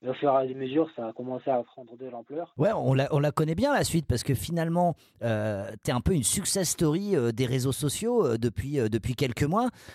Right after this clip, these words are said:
Speaker 2: Euh, t'as tellement bien, euh, construit, euh, ta propre marque, euh, que je pense que la plupart des gens, comme moi d'ailleurs, euh, pensent que ton nom de famille c'est Digital et que tu t'appelles Mounir Digital,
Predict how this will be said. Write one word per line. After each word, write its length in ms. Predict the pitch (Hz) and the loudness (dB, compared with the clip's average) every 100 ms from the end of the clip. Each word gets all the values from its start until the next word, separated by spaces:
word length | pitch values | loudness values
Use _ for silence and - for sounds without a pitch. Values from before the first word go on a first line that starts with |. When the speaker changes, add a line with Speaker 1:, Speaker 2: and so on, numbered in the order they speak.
| - | -4
Speaker 2:
Euh, 460 | 107 104 104 104 107 | 0 2 2 -2 -2
t'as 140 | - | -4
tellement 420 | - 180 165 165 160 | -2 0 2 2 2
bien, 540 | 139 156 190 180 160 113 | 0 0 2 2 0 0
euh, 160 | 110 | -2
construit, 920 | - 180 - - - 190 190 185 151 | 2 0 2 -2 -4 -4 -6 -4 -2
euh, 120 | 104 | -2
ta 140 | 107 - | -2 -2
propre 460 | - 175 170 170 | 0 0 0 0
marque, 420 | 156 175 135 - 90 - - - 104 | 2 0 -2 -6 -8 -8 -20 -12 -6
euh, 200 | 104 98 | -4 -2
que 140 | 139 | -2
je 100 | - | -2
pense 180 | 160 - | -2 -2
que 80 | 123 | 0
la 100 | 113 | 0
plupart 360 | 151 - 147 | 0 -2 0
des 100 | 156 | -2
gens, 240 | 147 165 165 | 0 0 0
comme 180 | 135 | 0
moi 220 | 131 143 147 | 2 2 2
d'ailleurs, 480 | 120 131 143 135 98 | 2 2 2 0 0
euh, 400 | 104 101 98 95 | 0 0 -2 -2
pensent 280 | 156 160 | -4 -2
que 100 | - | -4
ton 180 | 127 127 | -2 0
nom 120 | 123 | 2
de 80 | 131 | 2
famille 340 | - 131 156 156 | 0 0 0 -2
c'est 200 | - 90 | -4 -4
Digital 580 | 101 101 117 214 240 | -4 -2 0 0 0
et 80 | 87 | -4
que 60 | - | -8
tu 100 | - | -4
t'appelles 320 | 110 127 113 | -2 -2 0
Mounir 420 | 110 123 143 110 - | 2 4 2 0 -4
Digital, 540 | 92 95 104 123 240 | -8 -6 -4 0 2